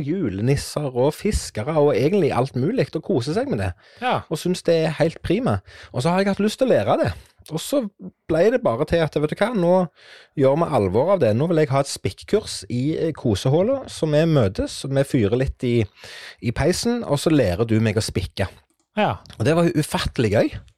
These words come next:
Speaker 1: Det var
Speaker 2: Ja,
Speaker 1: kjempegøy.
Speaker 2: det kan jeg egentlig tenke meg. Det er jo, men det er jo det når du prøver noe nytt, ikke som det pleier å være da, at når, så fort man prøver noe nytt, så er det litt kult.
Speaker 1: Jo, men det var liksom, jeg, jeg, jeg sliter med å finne noe å sammenligne det med, men han sa det jo selv også, Gøran, som han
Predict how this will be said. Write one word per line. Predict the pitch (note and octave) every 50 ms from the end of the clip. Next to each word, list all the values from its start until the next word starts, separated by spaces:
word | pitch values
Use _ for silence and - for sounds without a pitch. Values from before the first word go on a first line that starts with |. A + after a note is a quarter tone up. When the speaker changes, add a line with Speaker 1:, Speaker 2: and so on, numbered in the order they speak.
| _ _
Speaker 1:
Det | - C4
var | -
Speaker 2:
Ja, | - - F#3
Speaker 1:
kjempegøy. | A#2+ - - D#3 - D4+ D4 - C3
Speaker 2:
det | D3 D#3 -
kan | C4+ C4+ A3+
jeg | E3 D#3 D3+ D3 D3 D3 D3+ B2+ G#2
egentlig | - - B2 B2 B2 B2+ A#2+
tenke | - A#2 G2+ F2+ -
meg. | C#3+ C#3
Det | C#3+
er | A#2+
jo, | B2
men | C#3+ D#3+ E3
det | E3+ C#3+
er | A#2+
jo | B2+ D#3+
det | F3+ F3+ D#3+ D#3
når | D#3 D#3
du | D#3
prøver | D#3 - D#3 C3 A2+ G#2+
noe | B2 C3
nytt, | D3+ - -
ikke | - D3+ - C#3
som | - D3+ D3
det | D3 D3 D3+ D3+ C#3+
pleier | C3+ D#3+ C3 B2
å |
være | B2+ C3 D3+
da, | G#3 G#3
at | - F#3
når, | F3 E3 D#3+ D#3+ D3+ -
så | -
fort | - D#3+ -
man | E3 D3+
prøver | - E3 C#3 B2+
noe | C3+ D3
nytt, | D3 -
så | - A2+
er | F#2+ G#2
det | D3 G3+
litt | A3+ -
kult. | - D#3+ G3 - - F3+
Speaker 1:
Jo, | A3 C4+
men | E4 D4+ B3+
det | A#3+ A3+
var | A3 A#3
liksom, | B3+ A#3+ - A3+ G3+ F#3+ F#3 F3+ E3 A2 F2 F#2 C#2 C#2 F2 C#2 - _ _ _ _ _ _ - - - - - - -
jeg, | - D#3 D3 - -
jeg, | - C#3+ - _ _ _ _ - - - - - - -
jeg | - -
sliter | - - - C#3+ D3 G3 - G#3+
med | G3 F3+ D#3+
å | -
finne | - E3 C#3 C3+ D3 D#3
noe | C3+ A#2+ C3 C#3+
å | C#3+
sammenligne | - - - A#2 B2 D3+ F#3+ A#3 G#3 D#3+ C#3+ B2+ A#2+ G#2+ G#2
det | G#2+ G2+
med, | F#2 G2+ A2+
men | B2 C#3
han | D3 D3+
sa | - - D3 C#3+ D3+ F3
det | F3 D#3+
jo | C3+
selv | B2 - - B2+ B2+ D3 C#3 A#2+
også, | C3 D#3 E3 D3+
Gøran, | B2+ G2+ F#2+ G2 A2 A2
som | - A#2+ A#2+
han | A2